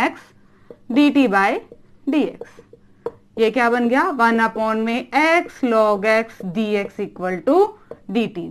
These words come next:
ध्यान से देखिए, one upon में x log x dx,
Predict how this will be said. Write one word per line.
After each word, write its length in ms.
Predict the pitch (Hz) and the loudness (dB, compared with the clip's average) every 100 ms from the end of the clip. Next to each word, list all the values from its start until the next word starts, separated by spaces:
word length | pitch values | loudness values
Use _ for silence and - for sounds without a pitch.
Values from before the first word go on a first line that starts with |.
| 165 | -2
ध्यान 260 | 214 214 | 0 0
से 140 | 202 233 | 0 2
देखिए, 440 | 226 233 269 302 | 2 2 2 2
one 340 | 226 233 233 | 4 2 2
upon 360 | 220 214 214 214 | -2 -2 -4 -4
में 200 | 220 - 277 | -6 -6 -2
x 260 | 320 - - | -2 -4 -6
log 360 | 233 208 202 190 | 0 2 0 -2
x 240 | 190 185 | -4 -8
dx, 260 | 165 170 170 | -14 -16 -16